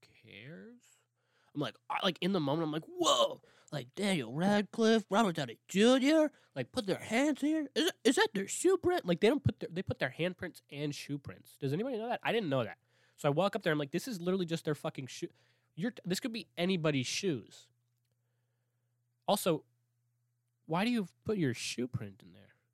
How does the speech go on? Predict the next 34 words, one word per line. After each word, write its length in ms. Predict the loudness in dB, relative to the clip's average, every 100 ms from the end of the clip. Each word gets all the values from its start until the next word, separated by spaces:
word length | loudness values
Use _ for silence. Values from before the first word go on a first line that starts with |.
| _ _ _ _ _ -4
Like, 220 | -2 0
your 100 | -2
foot, 400 | -2 -2 2 4
I 80 | 2
understand, 640 | 0 -8 -8 -4 -4 0
but 100 | 4
also, 440 | 4 2 0 0 -4 _ _ _ _ _ _ _ _ _ _
that's 220 | -4 -4
still 400 | -8 -4 0 0
weird. 420 | 0 -2 -4 -8 -18 _ _ _ _ _ _ _ _ _ -4
What, 240 | -4 -4
just, 180 | -10 -10 -10
I 60 | -4
understand 420 | -4 -6 -6 -6
your 120 | -6
hands. 300 | -8 -6 -6
It's 120 | -6 -10
like, 140 | -10
"Whoa, 420 | -8 0 0 0 -4
they 80 | -4
put 180 | -4 -8
their 160 | -10
hands 420 | -2 2 2 2
in 60 | -6
there," 140 | -10
but 100 | -6
your 140 | -4 -4
shoes? 640 | -6 -6 -6 -6 -10 -18 _ _ _
Like, 240 | -6 -6 -18 _ _ _ _ _ _ _ _ _
they 180 | -4 -4
literally 400 | -2 -6 -4 -6
could 140 | -6 -8
have 80 |
had 140 | -10